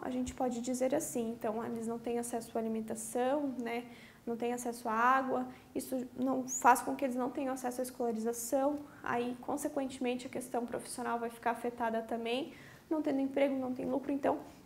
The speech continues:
é um efeito dominó mesmo. As guerras civis, né, essas guerras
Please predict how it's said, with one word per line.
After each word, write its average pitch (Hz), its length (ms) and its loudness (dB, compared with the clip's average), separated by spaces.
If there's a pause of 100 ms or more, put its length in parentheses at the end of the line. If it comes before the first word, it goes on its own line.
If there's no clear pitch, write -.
(100)
é 247 180 2
um 311 200 2
efeito 294 320 0
dominó 294 460 4
mesmo. 214 420 2 (320)
As 269 280 2
guerras 247 340 4
civis, 285 720 2 (180)
né, 233 300 -4 (100)
essas 233 300 -4
guerras 240 480 0